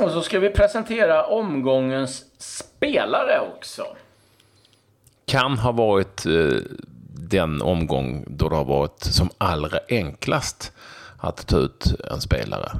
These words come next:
Speaker 2: Det är svårt ibland, men den här gången satt juryn inte speciellt länge. Vi återkommer om detta, vi inleder med
Speaker 1: Li-, lite gruvade vi, men inte mycket.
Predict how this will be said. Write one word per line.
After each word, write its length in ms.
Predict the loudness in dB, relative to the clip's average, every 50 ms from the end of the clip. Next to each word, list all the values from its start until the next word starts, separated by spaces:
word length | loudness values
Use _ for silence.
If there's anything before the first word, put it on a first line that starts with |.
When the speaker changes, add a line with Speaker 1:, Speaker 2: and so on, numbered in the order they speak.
| -8 -6
Speaker 2:
Det 140 | -4 -2 0
är 40 | 0
svårt 320 | 2 2 2 2 0 -2
ibland, 300 | -4 -6 -6 -6 -8 -8 -6
men 120 | -2 0
den 100 | 2 2
här 100 | 2 2
gången 240 | 4 2 2 2 2
satt 200 | 0 -2 0 2
juryn 260 | 2 2 2 2 0
inte 140 | 0 0 0
speciellt 440 | 0 0 -2 -2 -4 -6 -6 -6 -6
länge. 220 | -6 -6 -4 0
Vi 80 | 2 2
återkommer 460 | 2 2 2 0 2 2 4 4 4
om 180 | 4 4 4 4
detta, 340 | 4 2 2 2 0 0
vi 120 | 0 0 -2
inleder 320 | 0 2 2 2 2 2
med 180 | 0 0 0 0
Speaker 1:
Li-, 460 | -2 -4 -4 -4 -4 -6 -4 -4 -4
lite 460 | -2 0 0 0 0 0 -2 -4 -6 -4
gruvade 440 | -2 0 0 2 2 2 2 2
vi, 240 | 0 0 0 0 0
men 240 | 0 -2 -2 -2 -2
inte 260 | -4 -6 -6 -6 -6
mycket. 360 | -6 -6 -8 -10 -14 -16 -18